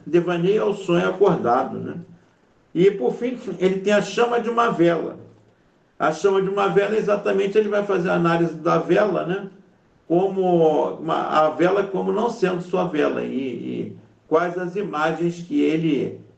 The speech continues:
que ele pode, pode, ah, desenvolver a partir dela. Ele compara a vela com uma lâmpada elétrica, ele vai mostrar que a vela é muito mais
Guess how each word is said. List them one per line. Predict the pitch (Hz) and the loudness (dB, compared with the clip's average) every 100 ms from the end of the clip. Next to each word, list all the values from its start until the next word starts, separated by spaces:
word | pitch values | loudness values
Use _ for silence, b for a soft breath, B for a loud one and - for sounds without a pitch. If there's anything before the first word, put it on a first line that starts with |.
| _ | _
que | - | -2
ele | 143 160 160 | 0 2 0
pode, | 139 139 139 135 143 127 117 - - - _ _ _ _ _ | 2 2 2 0 0 0 -2 -4 -10 -20 _ _ _ _ _
pode, | 120 135 - - - | 0 2 0 -4 2
ah, | 120 117 107 104 - - - | 2 2 0 -2 -4 -10 -14
desenvolver | 101 135 156 185 135 | -6 0 2 2 2
a | 147 | -2
partir | 151 143 - 147 | -2 -4 -4 -2
dela. | 123 123 131 | 2 2 0
Ele | 160 | 0
compara | 160 151 151 147 143 127 - - _ | 0 2 2 2 2 -4 -8 -20 _
a | 123 123 | 0 0
vela | 104 139 139 131 | 2 0 0 -4
com | 127 | -4
uma | 127 120 | -2 0
lâmpada | 131 156 131 127 135 | 0 0 0 -2 0
elétrica, | 120 131 156 139 135 | 0 2 2 0 -6
ele | |
vai | 135 151 | -4 -4
mostrar | 143 - - | -4 -4 -2
que | 156 | 0
a | |
vela | 147 127 147 | 0 0 -2
é | 143 | -2
muito | 127 175 - | -4 -4 -2
mais | 123 120 120 120 - | -2 0 -2 -4 -12